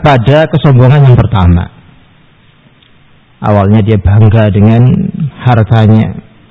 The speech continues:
dia bangga dengan kemuliaannya, dia bangga dengan pangkatnya, akhirnya merasa rendah orang yang tidak sebagaimana dirinya.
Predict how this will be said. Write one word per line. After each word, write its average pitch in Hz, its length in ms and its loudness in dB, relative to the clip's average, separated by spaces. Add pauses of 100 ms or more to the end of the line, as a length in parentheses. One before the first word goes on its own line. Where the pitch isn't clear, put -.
(1160)
dia 135 240 2
bangga 131 400 2
dengan 123 240 2
kemuliaannya, 131 920 2 (1300)
dia 151 320 2
bangga 147 320 2
dengan 135 320 2
pangkatnya, 139 800 0 (320)
akhirnya 156 640 0
merasa 156 400 2
rendah 135 640 2
orang 139 400 0
yang 139 180 0 (220)
tidak 143 560 -2
sebagaimana 123 560 2
dirinya. 135 480 0